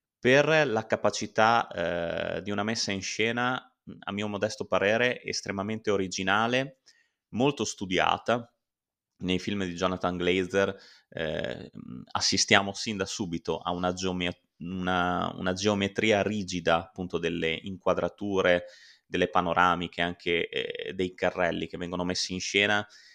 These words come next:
che colpiscono sicuramente. Non appassionano magari lo spettatore generalista, ma a quello che, eh, vuole magari qualcosa di diverso, vuole comunque un, eh, un cinema differente durante la visione, ehm,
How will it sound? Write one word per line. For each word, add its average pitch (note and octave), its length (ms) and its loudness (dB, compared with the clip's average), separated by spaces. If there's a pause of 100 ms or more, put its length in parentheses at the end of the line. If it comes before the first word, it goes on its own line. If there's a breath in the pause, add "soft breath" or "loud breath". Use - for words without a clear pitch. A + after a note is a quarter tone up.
(440 loud breath)
che C3+ 260 4
colpiscono G2 640 -2
sicuramente. D2+ 1000 -2
Non A#2+ 320 -2
appassionano G2 1000 -2
magari F#2 340 0
lo F2+ 100 -4
spettatore F#2 540 -2
generalista, F2+ 880 0 (480 loud breath)
ma A2 320 2
a - 140 -6
quello A#2+ 280 -2
che, G#2 400 0
eh, - 400 -4
vuole G2 340 2
magari G2 300 -2
qualcosa G2 420 0
di F#2 100 -6
diverso, E2+ 640 0
vuole F#2 360 0
comunque G#2+ 720 -2 (340 loud breath)
un, F#2+ 260 -6
eh, F2+ 400 -2
un G#2 140 -6
cinema A#2 420 -2
differente F2+ 840 -2
durante F#2 340 -2
la F2+ 100 2
visione, G2 840 -4
ehm, - 1040 -12